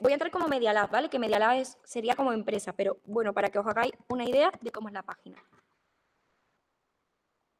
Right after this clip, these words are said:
Vosotros entraríais, os identificaríais como, eh, como estudiante. Bueno,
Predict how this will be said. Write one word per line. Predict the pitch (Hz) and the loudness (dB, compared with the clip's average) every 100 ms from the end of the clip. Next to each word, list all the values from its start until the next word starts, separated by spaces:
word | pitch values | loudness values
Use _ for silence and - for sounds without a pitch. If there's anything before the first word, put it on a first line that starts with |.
| _ _ _ _ _ _ _ _ _ _ _ _ _ _ _ _ _ _ _ _ _ | _ _ _ _ _ _ _ _ _ _ _ _ _ _ _ _ _ _ _ _ _
Vosotros | 220 247 247 285 330 | 6 6 6 2 2
entraríais, | 320 302 277 277 311 - | 0 0 0 2 0 -2
os | 240 | -2
identificaríais | 254 233 233 220 226 220 285 339 440 - - _ _ _ | 0 0 -2 -2 0 0 4 2 2 -4 -20 _ _ _
como, | - 269 233 196 - _ | 4 4 4 -4 -12 _
eh, | - 214 202 190 185 185 175 - _ _ _ _ _ _ _ _ _ _ - | -2 0 0 0 0 -2 -4 -10 _ _ _ _ _ _ _ _ _ _ -2
como | 247 269 | 0 0
estudiante. | 262 220 247 330 330 370 - | -2 -2 0 0 -2 -6 -8
Bueno, | - 208 | -14 -14